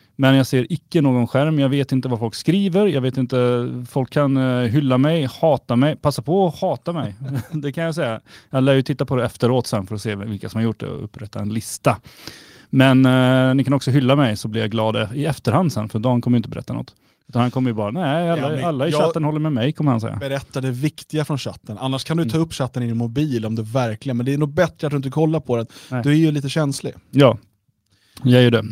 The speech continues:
Speaker 1: Så att jag, eh, tänkte bara hitta punkterna vad vi, vi hade tänkt prata
Speaker 2: Du har
Speaker 1: om.
Speaker 2: fått en fråga i chatten direkt.
Speaker 1: Ja, tänkte det.
Speaker 2: Ja.
Speaker 1: Den kommer jag aldrig svara på för jag får ju inte läsa den.
Speaker 2: <laughs> Ska jag läsa den för dig?
Speaker 1: Gör det.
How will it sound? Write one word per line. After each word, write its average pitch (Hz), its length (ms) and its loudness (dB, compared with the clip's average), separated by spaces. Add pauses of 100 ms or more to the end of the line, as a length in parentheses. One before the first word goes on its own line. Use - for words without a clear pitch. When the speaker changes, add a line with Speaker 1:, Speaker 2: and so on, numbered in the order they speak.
(100)
Speaker 1:
Så 135 100 4
att 120 100 4
jag, 127 260 6
eh, 127 240 6
tänkte 123 260 -2
bara 123 120 4
hitta 120 180 2
punkterna 147 460 2
vad 107 160 4
vi, 110 100 0
vi 107 300 -2
hade 104 140 -2
tänkt 107 320 -4
prata 123 140 -4
Speaker 2:
Du 165 60 6
har 185 60 6
Speaker 1:
om. 175 80 2
Speaker 2:
fått 190 80 -2
en 185 100 0
fråga 190 320 2
i 196 40 -2
chatten 190 340 -4
direkt. 160 360 -8
Speaker 1:
Ja, 220 160 0 (160)
tänkte 165 260 4
det. 160 140 6 (100)
Speaker 2:
Ja. 170 260 -8
Speaker 1:
Den 143 100 -6
kommer 180 160 0
jag 180 100 2
aldrig 160 140 0
svara 170 240 0
på 139 160 0
för 139 100 2
jag 127 140 4
får 151 100 4
ju - 20 4
inte 127 120 0
läsa 139 260 0
den. 131 160 2 (440)
Speaker 2:
<laughs> - 460 -8
Ska 175 260 4
jag 170 140 6
läsa 175 300 2
den 160 140 0
för 170 100 -6
dig? 123 300 -4
Speaker 1:
Gör 151 140 0
det. 92 120 -6